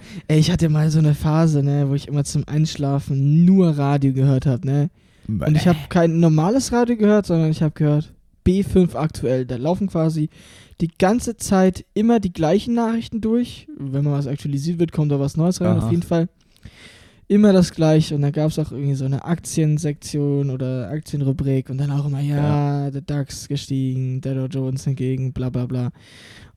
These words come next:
Speaker 1: Ich bin damit aufgewachsen, Digga. Dieses B fünf aktuell hat mich geprägt.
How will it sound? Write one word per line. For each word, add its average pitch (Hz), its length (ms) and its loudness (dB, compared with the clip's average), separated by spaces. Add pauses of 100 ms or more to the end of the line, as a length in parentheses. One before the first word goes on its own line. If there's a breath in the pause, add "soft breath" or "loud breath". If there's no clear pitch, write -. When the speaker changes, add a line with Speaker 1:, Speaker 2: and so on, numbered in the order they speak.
Speaker 1:
Ich - 80 -4
bin 180 100 4
damit 175 200 4
aufgewachsen, 139 580 -2
Digga. 123 220 -6
Dieses 151 280 0
B 185 160 2
fünf 180 240 0
aktuell 165 360 0
hat 156 100 0
mich 160 140 0
geprägt. 151 420 -2